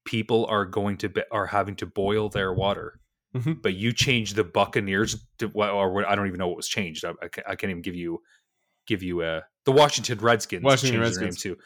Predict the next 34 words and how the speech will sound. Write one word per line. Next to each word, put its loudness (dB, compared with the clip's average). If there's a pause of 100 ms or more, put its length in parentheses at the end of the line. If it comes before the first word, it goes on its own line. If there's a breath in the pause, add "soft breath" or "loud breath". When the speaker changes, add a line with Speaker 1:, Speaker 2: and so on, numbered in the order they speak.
Speaker 2:
Yeah. 0 (120)
Speaker 1:
whatever 2
they -2
changed 4
it -6
to. 2 (240 soft breath)
Okay, 2
cool. 2 (100)
That 2
lit, 4
that 4 (600)
now 6
that 0
symbolically 4
it -2
does 0
something, -10 (280)
but 4
it -14
doesn't 2
actually 2
do 4
anything -4 (220)
in -4
the -10
physical, 0
in -4
physical 0
reality 2
Speaker 2:
They 10
are 8
still 8
Speaker 1:
for 6
Speaker 2:
not 6